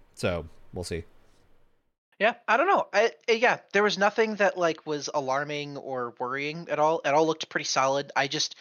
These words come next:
Speaker 2: I'm not interested in V R yet. I'm just, I'm not there. <laughs>
Speaker 1: Yeah, and, and I think this is good for P S V R 'cause P S V R really needs killer apps right now.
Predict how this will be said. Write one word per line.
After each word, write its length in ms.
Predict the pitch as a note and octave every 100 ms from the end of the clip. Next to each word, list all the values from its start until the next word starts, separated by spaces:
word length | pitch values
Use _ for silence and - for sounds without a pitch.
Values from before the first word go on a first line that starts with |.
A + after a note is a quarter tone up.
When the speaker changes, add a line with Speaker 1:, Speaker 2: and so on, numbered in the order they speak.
| - _ _ _ _
Speaker 2:
I'm 100 | C#3+
not 300 | C#3 C3+ C3+
interested 540 | C#3 B2 - - - A#2
in 120 | A2
V 200 | A#2 A2
R 280 | G#2 G#2 A#2 _
yet. 260 | - G#2+ - _ _ _ _
I'm 100 | A#2
just, 340 | A2 A#2 - -
I'm 120 | A#2
not 180 | A2+ -
there. 300 | A2+ G#2+ A2+ _ _ - F3+ -
<laughs> 100 | F#3+ - C#4+ - - - _ _
Speaker 1:
Yeah, 180 | G2+ F2+
and, 160 | G2+ F2
and 220 | C3 -
I 80 | B2+
think 200 | B2 D3
this 140 | D3
is 240 | D3 A2+ - - - B2
good 280 | A#2+ C3 C3+
for 120 | C3+
P 160 | A#2+ A2
S 100 | G#2+
V 100 | G#2+
R 140 | G2 G2
'cause 120 | -
P 120 | G#2+
S 100 | F#2
V 100 | G#2
R 100 | F2+
really 260 | E2 F2 E2+
needs 300 | F2 E2+ -
killer 240 | F#2+ E2
apps 240 | D#2+ E2 -
right 160 | F2+
now. 320 | F2+ F#2+ G2